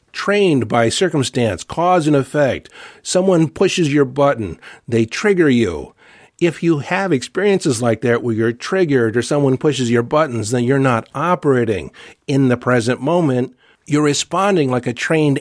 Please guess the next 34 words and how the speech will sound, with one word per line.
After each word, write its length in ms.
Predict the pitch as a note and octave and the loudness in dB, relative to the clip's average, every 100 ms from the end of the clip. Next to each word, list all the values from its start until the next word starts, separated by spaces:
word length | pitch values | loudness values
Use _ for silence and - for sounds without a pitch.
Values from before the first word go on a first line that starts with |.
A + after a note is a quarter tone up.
| - | -2
animal, 580 | C#3 D3 B2+ G2+ C2 - - - - - | 0 2 2 0 -6 -16 -20 -20 -20 -14
a 60 | A2+ | -10
stimulus 720 | - - D#3+ E3 D3+ C#3+ - | -6 0 2 4 2 2 0
response. 760 | B2+ - - B2 A2 D#2 - - - _ _ | -2 -2 -2 0 0 -2 -10 -16 -20 _ _
You, 300 | A#2+ B2+ B2+ | 0 0 2
someone 380 | B2 A#2 A2+ G#2 | 0 0 -2 -2
gives 240 | A2 G2 | -2 -2
you 80 | G#2+ | -4
a 80 | G2+ | -2
look, 320 | A#2+ E3+ E3+ | 0 0 0
someone 300 | - B2+ A#2 | 0 0 2
has 180 | A2 G#2+ | 0 -2
a 80 | G2+ | -4
tone 260 | - A#2 | -4 -2
of 140 | A2+ G2+ | -2 0
voice, 460 | B2+ E3 F3+ - - | 0 2 2 -2 -8
and 240 | A#2+ B2 | -4 0
you 360 | B2 B2 A#2+ A2+ | 2 2 0 -4
have 360 | - G#2+ G#2+ - - | -8 -2 -2 -2 -4
an 160 | C#3+ | 0
emotional 600 | E3 C3 A2+ - A#2 A#2 | 2 2 0 -2 0 0
response. 760 | A#2 A#2 - B2 A2+ D#2+ D#2 - - - - | 0 -2 -6 -4 -2 -2 -8 -16 -16 -20 -20
You're, 280 | - G#2 F#2+ - | -4 -2 -2 -4
that's 240 | C3 C3 - | -2 -2 0
the 240 | A#2 - A#2+ | -4 -4 -4
animal 560 | B2 B2+ A#2 G#2+ - - | 0 2 2 0 -4 -6
aspect 500 | C3 C3+ - G#2+ - | -2 -2 0 -2 0
of 160 | A2 F#2+ | -2 -2
you. 300 | G#2 G#2 G#2 - - - | 0 0 -2 -8 -20 -16
When 200 | - G#2 | -10 -8
push 260 | - D3 - | -2 -2 0
comes 260 | C#3+ C#3+ | 0 2
to 140 | C3+ B2+ | 0 0
shove, 520 | - F3 C#3 A#2+ | 0 2 4 2